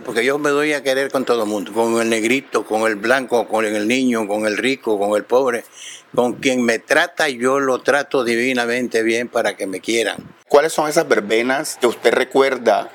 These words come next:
Speaker 2: en las que fue a poner a gozar a la gente en esta ciudad de Barranquilla?
Speaker 1: Me descubrieron fue ya en el, mi kiosquito.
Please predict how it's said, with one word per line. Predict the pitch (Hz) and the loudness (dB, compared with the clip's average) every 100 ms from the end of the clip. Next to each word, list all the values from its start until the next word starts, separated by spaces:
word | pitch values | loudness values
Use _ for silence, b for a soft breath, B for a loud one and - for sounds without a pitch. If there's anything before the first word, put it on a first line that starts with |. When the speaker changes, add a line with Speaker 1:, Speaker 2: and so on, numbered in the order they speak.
| - | -4
Speaker 2:
en | 113 104 | 0 0
las | 107 | -2
que | - 107 | -2 -4
fue | - 110 117 131 - | 2 4 4 2 -4
a | - | -2
poner | 113 104 107 | 0 0 2
a | 120 | 0
gozar | 107 - 110 113 | 0 2 4 4
a | 113 | 2
la | 98 | 0
gente | 127 131 113 101 95 104 104 | -2 -2 0 0 2 0 0
en | 104 | 0
esta | 104 131 | 0 0
ciudad | 113 110 | 2 2
de | 120 | 2
Barranquilla? | 113 98 98 127 127 92 | 2 -2 -2 -2 -2 -2
Speaker 1:
Me | 113 127 | 0 2
descubrieron | 127 - 117 117 139 160 | 2 0 0 0 0 0
fue | 151 156 | -2 0
ya | 151 151 156 | 0 0 -2
en | 156 | -4
el, | 147 131 120 117 | -4 -4 -4 -2
mi | 127 | -2
kiosquito. | 113 113 - - - 98 | 0 -2 0 -2 -2 -4